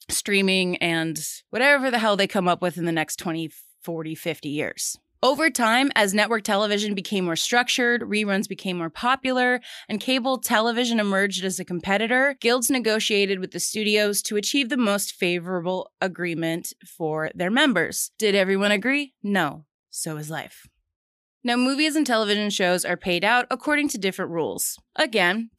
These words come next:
this is a film podcast, so we're gonna focus on movies. On the movie side of things, there are two types, there are a couple different types of residuals.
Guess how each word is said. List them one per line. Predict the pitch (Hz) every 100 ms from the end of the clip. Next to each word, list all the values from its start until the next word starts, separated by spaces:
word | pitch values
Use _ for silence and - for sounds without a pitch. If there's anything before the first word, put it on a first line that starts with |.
| -
this | 165 -
is | 160
a | 175
film | 269 285
podcast, | 285 247 226 233 214
so | 214 202
we're |
gonna | 202 226
focus | - 156 175 180
on | 175
movies. | 180 156 120 107 - -
On | 180
the | 202
movie | 233 277 294
side | 254 254
of | 226
things, | 233 240 220
there | 208 185
are | 185
two | - - 233 233
types, | - 196 190 - -
there | 202
are | 196
a |
couple | - 254 247
different | 226 214 202
types | 185 165 175
of | 151
residuals. | 151 165 160 147 131 95 175 -